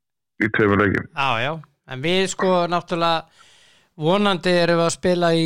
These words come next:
Speaker 2: síðasta sinni þessari forkeppni. <clears throat> En það er alveg ljóst að við eigum ekki að vera þar.
Speaker 1: Það er alveg hundrað prósent.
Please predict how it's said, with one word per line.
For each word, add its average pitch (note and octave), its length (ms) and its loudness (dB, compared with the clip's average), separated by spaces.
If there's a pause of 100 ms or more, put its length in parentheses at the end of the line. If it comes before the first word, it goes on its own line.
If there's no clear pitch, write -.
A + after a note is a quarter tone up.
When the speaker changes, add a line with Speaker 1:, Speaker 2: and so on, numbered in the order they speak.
Speaker 2:
síðasta F3 540 2
sinni E3+ 320 -2
þessari C#3+ 400 -2
forkeppni. C#3 760 -4 (380)
<clears throat> F3 420 0 (920)
En A2+ 100 -16
það B2 60 -4
er C#3+ 100 0
alveg D3 160 0
ljóst D#3+ 240 0
að C#3+ 140 0
við C#3+ 120 0
eigum D3 220 -2
ekki D3 240 -4
að C3 60 -2
vera A2+ 160 -6
þar. F#2+ 220 -14 (1700)
Speaker 1:
Það - 360 0
er D2+ 100 2
alveg D#2+ 220 2
hundrað A#2+ 240 2
prósent. A#2+ 320 2